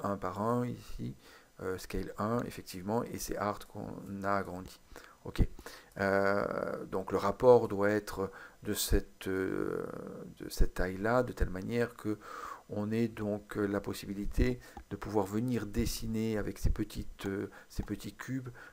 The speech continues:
redessiner donc, euh, euh, les lettres que l'on a préparées ici. Donc, euh, ici sur le cube, pas grand chose à dire, à part le fait que, euh, plus,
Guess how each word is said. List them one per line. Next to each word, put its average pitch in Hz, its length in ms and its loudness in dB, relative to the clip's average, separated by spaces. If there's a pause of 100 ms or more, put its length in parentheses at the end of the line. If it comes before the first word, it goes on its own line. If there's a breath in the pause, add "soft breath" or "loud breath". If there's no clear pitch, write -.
redessiner 110 720 0
donc, 104 400 -6
euh, 110 300 2
euh, 98 480 -2
les 95 340 -4
lettres 107 380 -2 (200)
que - 80 -6
l'on 95 200 -6
a 101 80 0
préparées 98 380 -6
ici. - 280 -14 (1300 loud breath)
Donc, 120 400 4 (160)
euh, 120 300 6 (120)
ici - 280 -2
sur - 180 4
le 120 80 6
cube, 120 320 -2
pas 113 180 6
grand 113 180 4
chose 110 220 2
à 107 60 8
dire, 135 360 6
à 113 80 8
part 104 140 4
le 113 120 6
fait 117 260 2
que, - 200 -6
euh, 107 360 2
plus, - 580 -6